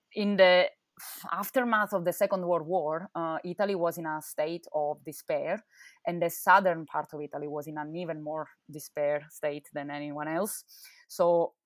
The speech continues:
half of the population of, uh, Sicily and Calabria and other southern regions went abroad.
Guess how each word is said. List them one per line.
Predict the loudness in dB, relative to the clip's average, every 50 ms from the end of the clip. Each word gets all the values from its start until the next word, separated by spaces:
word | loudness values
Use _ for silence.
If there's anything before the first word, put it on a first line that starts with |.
| _ _ _ _ _ _ 6
half | 8 8 6 6 2
of | -2 0
the | 0 -2
population | -2 -2 -4 -4 -2 0 0 0 -2 -4 -8 -8 -8
of, | -8 -8 -10 -14 -14 -12
uh, | -10 -8 -8 -6 -8 -8 -10
Sicily | -8 -6 -6 -6 -6 -6 -6 -6 -6
and | -8 -8
Calabria | -6 -2 0 0 0 0 -2 -4 -2 -2 -4 -4 -4
and | -6 -8 -8 -6 -4 -4
other | -4 -4 -4
southern | -6 -2 0 0 0 0 -2 -6
regions | -8 -12 -12 -12 -12 -12 -12 -12 -14 -16 -20 _ _ _
went | -8 -6 -6 -6 -8 -12 -14 _ -10
abroad. | -8 -6 -6 -6 -6 -6 -10